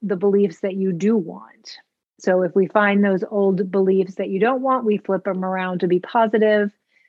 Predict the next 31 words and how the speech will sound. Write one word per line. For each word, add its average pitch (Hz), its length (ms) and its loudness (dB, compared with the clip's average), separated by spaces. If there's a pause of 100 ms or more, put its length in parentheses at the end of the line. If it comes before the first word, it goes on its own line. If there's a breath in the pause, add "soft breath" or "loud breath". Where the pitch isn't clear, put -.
(280)
Uh, 175 220 -6
and 214 120 4
then 214 400 4
we 214 200 2
can 202 180 0
include 202 540 0
really 220 600 0 (1300)
all 233 340 4
of 175 120 -2
the 175 100 -8
things 175 360 -14
that 180 120 -4
you 180 140 0
want 175 360 -6 (160)
in 190 280 2
your, 175 560 2
you 185 140 0
know, 165 120 -6
your 170 220 2
dream 180 340 2
life. 185 400 -4 (440 soft breath)
How 185 160 2
you 190 160 4
wanna 180 240 -2
feel 208 560 2
is 190 180 0
really 196 240 2
important 190 720 -2
to 180 440 2
connect 185 460 -2
with. 180 320 0